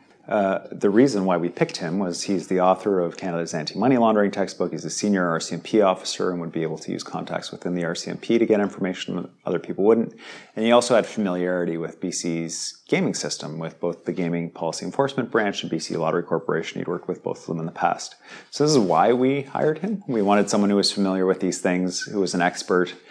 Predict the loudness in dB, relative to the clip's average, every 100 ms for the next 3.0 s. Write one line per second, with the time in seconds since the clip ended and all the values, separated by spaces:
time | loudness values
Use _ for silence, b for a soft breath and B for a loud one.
0 | B B -2 0 0 0 -2 0 2 2
1 | 0 -6 -6 -2 -4 -6 -10 -6 -4 -4
2 | -4 -2 -2 -4 -10 -4 -2 -2 -4 -12